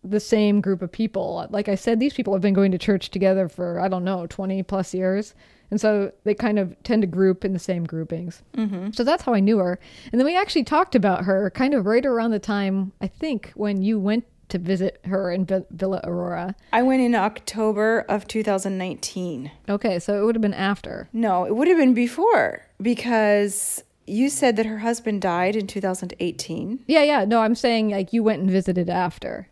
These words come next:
Speaker 2: Right, exactly.
Speaker 1: We did an episode, I forget what we called it, but it was basically about how sometimes traveling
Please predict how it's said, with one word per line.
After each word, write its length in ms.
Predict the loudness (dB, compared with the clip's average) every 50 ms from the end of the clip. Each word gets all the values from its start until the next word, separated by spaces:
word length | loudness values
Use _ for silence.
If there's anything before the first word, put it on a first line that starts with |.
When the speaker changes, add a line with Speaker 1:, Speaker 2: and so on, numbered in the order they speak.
| _
Speaker 2:
Right, 400 | 0 2 4 4 4 2 0 -4 -10
exactly. 600 | -10 -6 -2 -2 -2 -2 -4 -8 -10 -10 -10 -8 -4
Speaker 1:
We 140 | -2 0 0
did 180 | 0 0 0
an 120 | 0 0 0
episode, 720 | 0 0 2 0 0 0 2 2 4 4 2 2 0 -4 -10 _ _ _ _ _
I 60 | -4
forget 260 | -2 -2 -2 0 0 0
what 120 | 2 2
we 100 | 0 0
called 280 | 0 2 2 2 4 2
it, 100 | 2 0
but 80 | 0 0
it 40 |
was 100 | -2 -2
basically 440 | 0 0 0 0 0 -2 0 2 2 4
about 320 | 4 4 2 2 0 0
how 240 | 0 0 2 2 0
sometimes 500 | 0 2 0 2 4 4 4 4 2 0
traveling 680 | -2 -2 0 2 2 2 2 2 2 2 0 0 -2